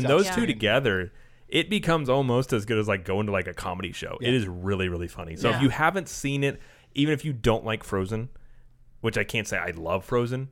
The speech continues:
Speaker 1: but if you can catch it with at least Equity Benefit, you get those two together, it's
Speaker 2: Yeah.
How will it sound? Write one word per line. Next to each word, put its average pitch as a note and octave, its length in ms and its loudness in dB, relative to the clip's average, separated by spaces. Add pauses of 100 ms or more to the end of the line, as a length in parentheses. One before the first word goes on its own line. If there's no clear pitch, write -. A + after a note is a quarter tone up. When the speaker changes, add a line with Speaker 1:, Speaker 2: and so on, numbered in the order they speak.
Speaker 1:
but G#2 360 0
if A#2 220 -4
you A2+ 100 -2
can G#2+ 160 -4
catch A2+ 280 0
it A2 100 -2
with G#2 240 -2
at G#2 120 -2
least G#2 200 -4
Equity G2+ 240 -4
Benefit, F#2 280 -4
you F#2+ 60 -4
get G#2+ 140 -6
those G2 180 0
two G#2+ 140 -6
together, G#2 300 0
it's - 220 -4
Speaker 2:
Yeah. F#2+ 40 -8